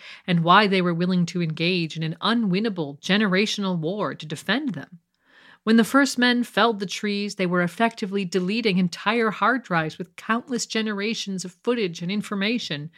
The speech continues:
everything a tree had witnessed in its long lifetime, remembering that weirwoods grow forever if left untouched, would have been gone in an instant. Sacrilege.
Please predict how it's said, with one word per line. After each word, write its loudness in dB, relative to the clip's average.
everything 2
a -2
tree -4
had -4
witnessed -4
in -6
its -6
long 0
lifetime, -4
remembering 4
that -4
weirwoods 0
grow 0
forever 0
if -6
left -6
untouched, -6
would 4
have 4
been 6
gone 2
in -2
an -4
instant. -2
Sacrilege. -2